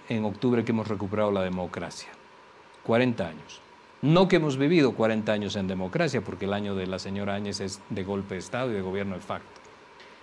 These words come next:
Pero en estos cuarenta años, la sociedad ha evolucionado con sus complejidades en una dirección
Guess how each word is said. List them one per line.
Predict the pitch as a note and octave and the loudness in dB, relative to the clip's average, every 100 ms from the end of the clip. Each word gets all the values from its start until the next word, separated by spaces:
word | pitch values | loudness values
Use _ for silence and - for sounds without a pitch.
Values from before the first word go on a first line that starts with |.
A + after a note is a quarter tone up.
| - - | -20 0
Pero | - E3+ E3+ | 6 8 10
en | G3 | 8
estos | C4 C4 A#3 | 6 4 2
cuarenta | - F#3 F#3+ F#3 F3+ - B2+ | 4 6 6 4 2 2 2
años, | G#2 G#2+ D3 - - | 2 0 -2 -4 -2
la | C3 D3 | 0 0
sociedad | D#3 C3 C#3+ F3 | 0 0 2 2
ha | F3+ | 2
evolucionado | F3 D#3+ C#3+ C#3 - B2 A#2+ B2+ A2+ G#2+ G2+ | 2 2 0 0 0 0 2 4 4 0 -2
con | A#2 G#2+ | -2 -2
sus | A#2 A2+ | -4 -4
complejidades | - G#2 G2+ G#2+ - A2 B2+ B2 G2+ G2+ - - | -2 -2 0 -2 0 2 4 4 2 -2 -4 -6
en | B2+ A2 | -2 0
una | C3 B2 | 2 4
dirección | A2+ A2 B2 - A2+ A#2 | 4 2 0 0 -2 -2